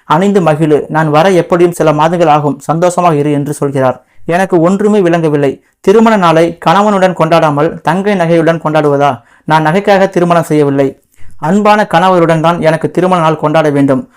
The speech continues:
உங்களுடன் செலவிடும் நொடிகள் போதும் என்று என் ஆழ் மனதின் ஆசையை நான் எப்படி அவருக்கு புரிய வைப்பேன்? நான் என் கணவரிடம் என்னுடைய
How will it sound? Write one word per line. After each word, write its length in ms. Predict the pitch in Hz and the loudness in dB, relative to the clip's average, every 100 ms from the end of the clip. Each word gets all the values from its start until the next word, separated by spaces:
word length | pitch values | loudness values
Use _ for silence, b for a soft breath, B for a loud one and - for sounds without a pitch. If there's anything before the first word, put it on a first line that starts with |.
| b | b
உங்களுடன் 500 | 165 185 185 208 202 | -2 0 0 0 0
செலவிடும் 360 | 175 185 180 156 | 0 2 2 0
நொடிகள் 340 | 165 180 170 | 0 2 0
போதும் 320 | 160 156 147 131 | 0 0 0 -2
என்று 420 | 151 156 170 151 | -2 0 -2 0
என் 160 | 151 | -2
ஆழ் 280 | 139 156 196 | 0 2 2
மனதின் 280 | 175 156 156 | 0 -2 -2
ஆசையை 400 | 143 160 160 160 | -2 -2 -2 -4
நான் 180 | 143 143 | -2 -2
எப்படி 340 | 147 147 196 | -2 -2 0
அவருக்கு 300 | 170 156 160 | 2 0 -4
புரிய 260 | 143 151 156 | -4 -2 0
வைப்பேன்? 460 | 143 135 139 135 _ _ - - | 0 0 -4 -4 _ _ -16 -2
நான் 200 | 175 185 | 0 0
என் 160 | 175 | -2
கணவரிடம் 600 | 165 185 214 202 185 175 | 0 0 2 2 0 0
என்னுடைய 340 | 160 170 160 | 0 0 0